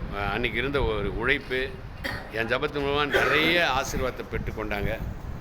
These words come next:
ஆனா இன்னைக்கு இவங்களுக்கு நம்ம வந்து ஒரு பணிவிடை செய்வதற்கு ஒரு சின்ன ஒரு ஒரு ஊழியத்தை தந்தார். வந்து பார்த்தா, எனக்கு அருமையான ஒரு சபைக்கு ஒரு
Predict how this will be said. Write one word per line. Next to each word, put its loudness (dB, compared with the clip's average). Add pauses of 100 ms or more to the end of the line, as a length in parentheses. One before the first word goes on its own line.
(140)
ஆனா 0
இன்னைக்கு 2
இவங்களுக்கு 2
நம்ம 0
வந்து 0
ஒரு 0
பணிவிடை 0
செய்வதற்கு 0
ஒரு 0
சின்ன -2
ஒரு 0 (460)
ஒரு 2
ஊழியத்தை 0
தந்தார். 0
வந்து 0
பார்த்தா, -2
எனக்கு 0
அருமையான -2
ஒரு 0
சபைக்கு -2
ஒரு 0